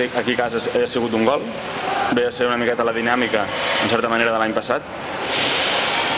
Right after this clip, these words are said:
però tot just portem quatre partits. L'equip s'està acabant d'adaptar i jo crec que hi ha hagut una millora des del primer partit fins a l'últim. Avui potser no ha estat el millor nivell a l'equip en general,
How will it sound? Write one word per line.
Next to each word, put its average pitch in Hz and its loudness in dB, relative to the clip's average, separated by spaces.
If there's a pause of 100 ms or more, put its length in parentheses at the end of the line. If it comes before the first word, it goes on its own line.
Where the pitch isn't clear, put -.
(500)
però 117 0
tot 131 -2
just 139 -2
portem 127 -2
quatre 113 -2
partits. 107 -2
L'equip 110 0
s'està 120 2 (220)
acabant 113 2
d'adaptar 113 0 (420)
i 113 2
jo 117 2
crec 123 0
que 127 4
hi - 4
ha 117 2
hagut 120 0
una 120 2
millora 117 2
des 117 -2
del 110 0
primer 113 4
partit 117 -4
fins 110 2
a 107 2
l'últim. 123 0 (260)
Avui 113 0
potser 117 0
no 117 4
ha 110 2
estat 117 0
el 107 -2
millor 110 2
nivell 117 2
a 107 0
l'equip 120 -2 (320)
en 107 2
general, 110 4